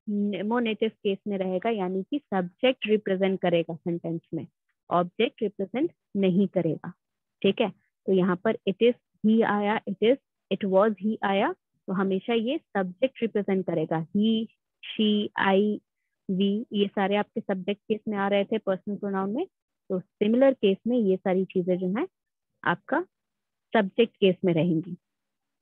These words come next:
Complement of verb समझ गए, Nemonative केस समझ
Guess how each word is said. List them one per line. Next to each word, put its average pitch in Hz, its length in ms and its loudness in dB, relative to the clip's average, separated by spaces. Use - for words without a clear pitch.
Complement 226 600 4
of 226 180 2
verb 214 220 2
समझ 208 300 -2
गए, 208 260 -2
Nemonative 214 520 2
केस 214 300 0
समझ 208 340 -6